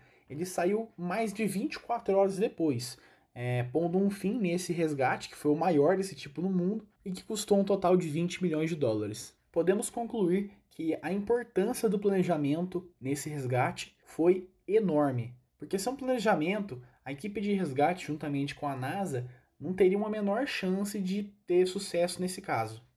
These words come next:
Desde o momento que eles começaram a agir no mesmo dia que houve o desabamento, traçaram inúmeros planos, de inúmeras maneiras, foi justamente pra tentar prevenir algo pior que poderia acabar acontecendo.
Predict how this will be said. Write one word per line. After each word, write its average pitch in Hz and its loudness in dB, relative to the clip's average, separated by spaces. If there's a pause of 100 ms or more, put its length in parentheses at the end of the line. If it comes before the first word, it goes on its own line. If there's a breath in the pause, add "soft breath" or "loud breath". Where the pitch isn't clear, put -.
(160)
Desde 254 4
o 294 4
momento 202 2
que 180 -4
eles 170 -4
começaram 180 -2
a 202 0
agir 147 -2 (220 loud breath)
no 147 -4
mesmo 240 4
dia 185 0
que 190 0
houve 165 2
o 165 -4
desabamento, 147 0 (260 loud breath)
traçaram 151 0
inúmeros 180 0
planos, 143 0
de 123 -6
inúmeras 170 4
maneiras, 147 0 (160)
foi 151 4
justamente 220 -2
pra 226 -2
tentar 202 -2
prevenir 214 2
algo 220 -4
pior 202 2
que - -10
poderia 196 0
acabar 190 -4
acontecendo. 185 -6